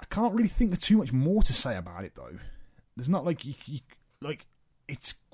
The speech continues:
really good. It's just really fun to watch that kind of, 'cause we haven't had that in the tag division for ages. That one team, it's like F T R,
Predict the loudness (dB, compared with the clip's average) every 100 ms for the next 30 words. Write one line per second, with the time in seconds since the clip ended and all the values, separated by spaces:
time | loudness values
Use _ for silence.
0 | -12 -2 0 0 -2 -8 -6 -6 -6 -12
1 | -12 -16 -16 -16 -18 _ _ _ _ -8
2 | -2 0 2 0 0 -4 -8 -10 -6 -2
3 | 0 -2 -6 _ _ -10 -6 -4 -6 -10
4 | -10 -10 -8 -4 -2 -2 -6 -16 -20 -16
5 | -6 -2 2 2 0 -2 -4 -4 -4 -4
6 | -4 -4 -4 -4 -6 -8 -8 -6 -4 -6
7 | -6 -6 -2 -2 -2 -2 -4 -6 -20 _
8 | -6 -2 -2 0 0 0 -4